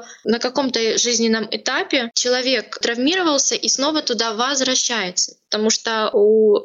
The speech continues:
психики есть такой важный закон, что все непройденное будет повторено. И поэтому, если в детстве, либо в подростковом возрасте там были трудные жизненные обстоятельства, какой-то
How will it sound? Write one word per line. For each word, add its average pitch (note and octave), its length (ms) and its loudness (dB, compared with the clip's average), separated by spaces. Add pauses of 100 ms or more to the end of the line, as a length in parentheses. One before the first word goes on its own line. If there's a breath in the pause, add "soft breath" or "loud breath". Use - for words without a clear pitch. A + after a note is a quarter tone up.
психики D#4 420 -2
есть A3+ 280 0
такой A3 260 -2
важный G#3 380 0
закон, A3+ 500 0
что G#3+ 320 -2 (300 loud breath)
все C4+ 260 0
непройденное B3 760 2
будет B3+ 340 0
повторено. F#3 760 0 (460 loud breath)
И A3+ 80 0
поэтому, G#3+ 760 0
если C4+ 360 0
в - 180 -6
детстве, A3 720 0
либо A3 240 2
в G#3+ 80 -4
подростковом A3+ 760 2
возрасте G3+ 520 2
там A3+ 300 -2
были G3+ 420 2
трудные A#3+ 480 2
жизненные B3 460 2
обстоятельства, G3+ 1080 -2
какой-то A3 800 0